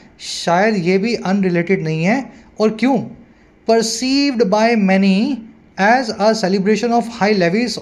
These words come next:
on consumers, क्योंकि ये सरकार का जो टॉम टॉमिंग था, ढोल नगाड़ा था हर महीने बजाने का,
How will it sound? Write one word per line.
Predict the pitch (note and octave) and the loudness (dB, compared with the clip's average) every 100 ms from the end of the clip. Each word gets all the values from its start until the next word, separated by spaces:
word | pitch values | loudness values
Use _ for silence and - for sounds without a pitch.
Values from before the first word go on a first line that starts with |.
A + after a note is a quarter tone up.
| E3+ | -2
on | A3 A3 | 0 0
consumers, | F3 D#3+ E3+ C#3+ - - - - - - - | 0 -2 -2 -4 -6 -14 -16 -20 -20 -20 -8
क्योंकि | A3+ B3+ | -4 0
ये | C#4 C#4 | 0 0
सरकार | C#4 A3 G#3+ A3 B3 | 0 -2 2 2 2
का | C4 | 0
जो | B3+ | -2
टॉम | - A3+ A#3 C4 | -2 2 2 2
टॉमिंग | A3+ A3+ A3+ | 0 2 2
था, | A3 G#3 D3+ | 2 0 0
ढोल | D3+ A#3 | 0 2
नगाड़ा | A3 G3 G3 | 4 4 2
था | G3 F#3+ C#3+ - | 2 0 -2 -2
हर | F#3+ G#3+ | -2 2
महीने | G3 G3+ | 2 2
बजाने | F3+ E3 E3+ | 2 0 -2
का, | D#3+ B2 - | -2 -6 -8